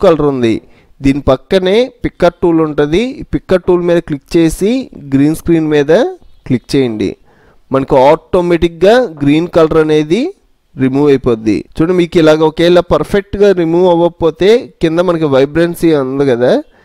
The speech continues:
ఇది మనం increase చేసామంటే మన character లోపలికి వచ్చేసిద్దండి. చూసారు కదా, ఇది ఇలా అంత ఓవర్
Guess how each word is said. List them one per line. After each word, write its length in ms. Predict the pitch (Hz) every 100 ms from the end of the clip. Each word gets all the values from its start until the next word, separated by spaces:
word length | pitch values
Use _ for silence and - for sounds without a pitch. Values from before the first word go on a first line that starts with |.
| _ _ _ 139
ఇది 100 | 170 165
మనం 180 | 190 269 - - 165
increase 340 | 160 214 226 -
చేసామంటే 560 | 196 - 185 180 170 214 311
మన 100 | 208 180 -
character 520 | 160 185 208 - 208 196
లోపలికి 320 | 156 190 202 185
వచ్చేసిద్దండి. 680 | 180 160 143 135 120 110 90 - _ _ _ _ _ _ _ _ _ -
చూసారు 280 | - - 139 139
కదా, 180 | 143 240 349 - _ _ - 370 -
ఇది 140 | 147 151
ఇలా 140 | 135 139
అంత 200 | 139 - 147 139
ఓవర్ 220 | 156 185